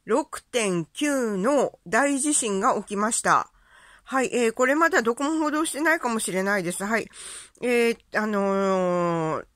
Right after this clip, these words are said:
とんでもなく大きい地震だったみたいで、えー、建物が結構崩壊してます。はい。えー、元動画貼っときます。これ、あのー、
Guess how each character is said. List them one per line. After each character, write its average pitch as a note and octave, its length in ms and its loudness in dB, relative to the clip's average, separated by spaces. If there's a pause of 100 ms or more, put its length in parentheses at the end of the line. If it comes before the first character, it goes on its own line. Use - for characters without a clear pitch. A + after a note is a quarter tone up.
(640)
と D4 140 -4
ん C#4 40 -2
で C#4 60 0
も C4+ 120 0
な D4 120 0
く G3+ 140 -2
大 G3+ 80 0
き A3 140 -6
い - 20 -4
地 F#3 100 -4
震 F#3 160 -4
だ E3+ 80 2
っ D#3+ 60 -2
た E3+ 80 -4
み E3+ 100 -4
た D#3 140 0
い E3 40 -2
で、 F3 220 0 (320)
え A#3+ 120 -2
ー、 C4 180 -2
建 C4 180 0
物 A#3+ 260 0
が A3 360 4
結 D4 320 -4
構 G3+ 180 0
崩 A#3 200 0
壊 A#3 200 4
し - 120 -4
て G#3 80 -2
ま G3+ 120 -2
す。 E3 260 -2 (440)
は A#3+ 160 -2
い。 - 100 0
え B3+ 400 2
ー、 A#3+ 40 0
元 B3+ 280 -2
動 D4 640 0
画 A3 100 0
貼 A3+ 100 -2
っ - 40 -6
と A3+ 160 -10
き G#3+ 80 -12
ま A#3+ 120 0
す。 - 140 -10
こ C#4 140 -2
れ、 C4+ 100 4
あ B3+ 140 2
の A#3+ 100 -2
ー、 A3+ 400 0